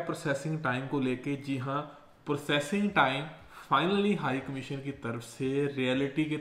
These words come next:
थोड़ा बहुत आसपास आया है, क्योंकि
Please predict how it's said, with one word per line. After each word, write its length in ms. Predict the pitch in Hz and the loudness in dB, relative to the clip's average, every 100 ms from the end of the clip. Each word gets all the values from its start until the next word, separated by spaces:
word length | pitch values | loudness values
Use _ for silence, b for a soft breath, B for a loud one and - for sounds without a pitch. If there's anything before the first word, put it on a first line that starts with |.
| - | -2
थोड़ा 200 | 117 123 | -2 -2
बहुत 400 | 113 120 120 - | -2 -4 -6 -6
आसपास 760 | 117 117 - 117 117 120 - - | -6 -6 -6 -2 -2 -2 -8 -4
आया 240 | 113 113 | -2 0
है, 240 | 107 110 101 - - | -4 -8 -14 -12 -2
क्योंकि 480 | 143 143 160 160 | -2 2 4 4